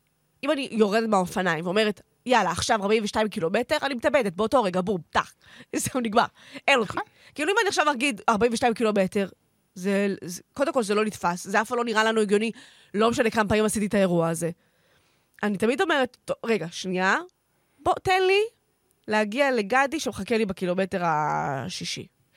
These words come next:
Speaker 1: תנו לי לסיים הקפה ולראות את הילדים שלי", ושהם, כאילו, זה,
Speaker 2: כן,
Speaker 1: זה,
Speaker 2: זה, זה
Speaker 1: אני,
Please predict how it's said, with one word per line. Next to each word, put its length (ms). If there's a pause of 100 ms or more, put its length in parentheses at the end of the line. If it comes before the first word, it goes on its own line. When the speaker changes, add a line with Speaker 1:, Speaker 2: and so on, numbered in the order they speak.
(360)
Speaker 1:
תנו 240
לי 100
לסיים 340
הקפה 300 (100)
ולראות 220
את 60
הילדים 300
שלי", 160
ושהם, 320 (120)
כאילו, 260
זה, 140 (720)
Speaker 2:
כן, 200
Speaker 1:
זה, 0
Speaker 2:
זה, 240
זה 160
Speaker 1:
אני, 220